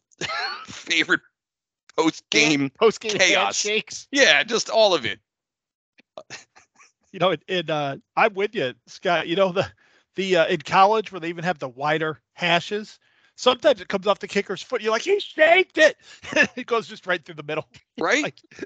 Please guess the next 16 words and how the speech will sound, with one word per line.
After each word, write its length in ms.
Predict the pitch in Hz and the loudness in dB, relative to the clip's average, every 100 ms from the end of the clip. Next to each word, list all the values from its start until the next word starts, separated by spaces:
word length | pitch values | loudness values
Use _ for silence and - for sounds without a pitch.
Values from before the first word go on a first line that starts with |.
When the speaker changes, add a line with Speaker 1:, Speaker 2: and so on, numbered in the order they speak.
| - | -10
Speaker 3:
yeah. 220 | 175 151 - _ _ _ _ _ _ _ - | -10 -10 -14 _ _ _ _ _ _ _ 0
Speaker 1:
And 80 | 190 | 0
I 40 | |
think 240 | 180 262 - | 0 -6 -6
that 120 | - - - | -8 -10 -18
<laughs> 200 | - _ | -18 _
Speaker 3:
I'm 60 | 185 | -2
Speaker 1:
in 60 | 190 | 0
Speaker 3:
always 120 | 226 | 2
Speaker 1:
college, 240 | 226 180 | 2 2
I 40 | - | 2
don't 60 | 214 | 2
Speaker 3:
fooled. 120 | 170 | 0
Speaker 1:
think 120 | 202 | -4
they 100 | 175 | -4
extended. 600 | 156 - 185 185 156 131 | -4 -6 -4 -2 -4 -4